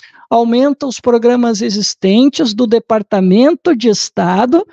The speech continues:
como o Programa de Lideranças de Visitantes Internacionais. Tabata vai curtir isso aqui, tá?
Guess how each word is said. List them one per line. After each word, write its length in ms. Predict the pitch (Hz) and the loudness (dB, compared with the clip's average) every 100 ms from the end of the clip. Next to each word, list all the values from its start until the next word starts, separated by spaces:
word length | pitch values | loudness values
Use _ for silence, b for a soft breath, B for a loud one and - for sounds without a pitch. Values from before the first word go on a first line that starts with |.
| b b _ | b b _
como 240 | 233 226 | 0 0
o 40 | 220 | 0
Programa 680 | 196 190 170 185 269 349 330 | 0 0 2 2 2 0 -2
de 200 | 285 269 | -2 0
Lideranças 880 | 254 214 196 196 247 277 - 247 | 0 0 2 2 2 0 -2 -4
de 120 | 208 220 | -4 -4
Visitantes 920 | 220 196 214 - 233 294 - 208 196 | -2 -2 -4 -2 -2 -2 -4 -6 -4
Internacionais. 1040 | 208 214 208 208 208 220 190 208 285 - - _ _ _ _ - | -4 -4 -4 -4 -6 -4 -4 -4 -4 -6 -8 _ _ _ _ -4
Tabata 440 | 202 214 233 240 226 | -2 0 -2 -2 -2
vai 120 | 226 | -2
curtir 380 | - 208 - 208 | -2 -4 -2 -4
isso 220 | - 185 | -2 -6
aqui, 500 | - 190 233 320 403 _ _ _ _ - | -4 0 2 2 0 _ _ _ _ -4
tá? 320 | 185 214 | -2 -2